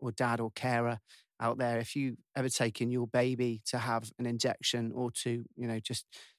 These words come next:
to have an im-, immunisation, and you realise how much pain that they go through when they have one injection, imagine ten of those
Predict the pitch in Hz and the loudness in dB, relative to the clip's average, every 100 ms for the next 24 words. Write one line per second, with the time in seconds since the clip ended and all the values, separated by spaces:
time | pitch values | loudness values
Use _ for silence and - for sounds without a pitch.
0 | - 113 117 - 123 120 - 123 123 120 | -6 -4 -4 -2 2 2 2 0 2 0
1 | 113 120 117 - 120 113 - 120 117 117 | 0 0 0 0 0 -4 -4 -4 -4 -6
2 | - _ - 131 120 117 113 127 123 117 | -16 _ 2 4 4 2 0 0 0 -2
3 | - 120 120 113 117 113 120 117 - 127 | -2 0 2 0 -2 0 0 0 0 0
4 | 113 113 _ _ _ _ - 113 98 113 | 0 -2 _ _ _ _ -2 -2 0 -4
5 | 110 120 117 117 - 127 120 - - 123 | 0 2 2 0 -4 -2 0 0 0 0
6 | 113 - 131 131 120 - 123 113 - - | 0 -2 0 2 2 2 2 0 -6 -8
7 | - 127 123 120 123 117 117 - | 2 4 4 4 2 2 0 -2